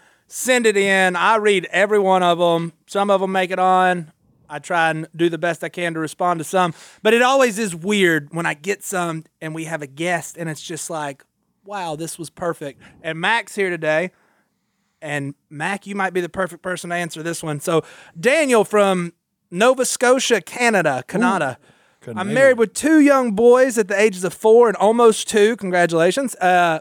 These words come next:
Speaker 1: but he's struggling with drugs and alcohol. He tries to make sure his boys have a roof over their head and food on table, but I've dug myself into this hole and I'm struggling to get out of it. I myself think I believe in Jesus, but when I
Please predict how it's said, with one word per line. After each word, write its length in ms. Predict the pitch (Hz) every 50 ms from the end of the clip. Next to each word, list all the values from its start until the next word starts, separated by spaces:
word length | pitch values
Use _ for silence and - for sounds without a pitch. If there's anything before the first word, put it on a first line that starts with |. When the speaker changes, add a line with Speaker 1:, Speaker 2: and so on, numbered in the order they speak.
| - -
Speaker 1:
but 100 | 185 196
he's 100 | 185 -
struggling 340 | - 233 254 262 254 262
with 100 | 247 220
drugs 280 | 165 214 233 247 226 196
and 80 | 220 233
alcohol. 520 | 254 262 - 175 151 139 135 135 - _ _ _ _ _ _ _ _
He 120 | - 180
tries 280 | 170 - 208 202 196 -
to 80 | 202
make 160 | 196 190 185 165
sure 160 | - 202 190
his 100 | 175 156
boys 240 | 170 190 202 185 170
have 160 | 190 175 165
a 40 | 156
roof 260 | 156 180 208 226 -
over 180 | 220 208 202
their 120 | 208 220 185
head 200 | 202 208 214 196
and 80 | 185
food 220 | - 202 208 208 202
on 120 | 196 185
table, 380 | 170 190 190 208 214 226 240 226
but 160 | 185 170 -
I've 160 | 160 156 151
dug 280 | 147 175 190 214 233 214
myself 520 | 226 220 208 196 - 226 220 220 214 -
into 220 | 202 190 190 180 170
this 220 | 170 165 147 -
hole 520 | - - - - 220 220 226 233 226 220
and 140 | - 170 147
I'm 120 | 143 139 135
struggling 680 | - - - - - 196 202 214 202 214 220 220 214 -
to 100 | - 202
get 200 | 185 214 214 202
out 220 | 180 160 147 143
of 100 | 135 123
it. 180 | 131 131 139 - _ _ _ _ _ _ _ _ _ _ _ _ _ _ _ _ _ -
I 160 | 170 180 202
myself 440 | 214 214 208 185 - 226 214 208 -
think 300 | - 214 233 254 240 -
I 80 | 214 208
believe 340 | 185 196 190 196 190 175
in 140 | 175 170 160
Jesus, 400 | 139 160 165 165 156 196 202 185
but 160 | - 185 185
when 120 | 170 185 185
I 200 | 180 175 170